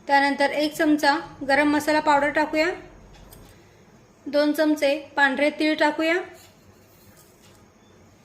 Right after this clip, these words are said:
त्यानंतर एक चमचाभर चाट मसाला टाकूया.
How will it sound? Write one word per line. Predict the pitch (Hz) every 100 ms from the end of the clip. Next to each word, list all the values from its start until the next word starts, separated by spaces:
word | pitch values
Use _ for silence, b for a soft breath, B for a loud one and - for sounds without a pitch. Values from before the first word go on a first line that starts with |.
| - - _ _ b b b b b - - _
त्यानंतर | 302 285 294 285 285
एक | 277 277
चमचाभर | 320 277 269 311 294 285 320 - - _ - - _ _
चाट | 285 277 294
मसाला | 294 302 302
टाकूया. | 302 302 311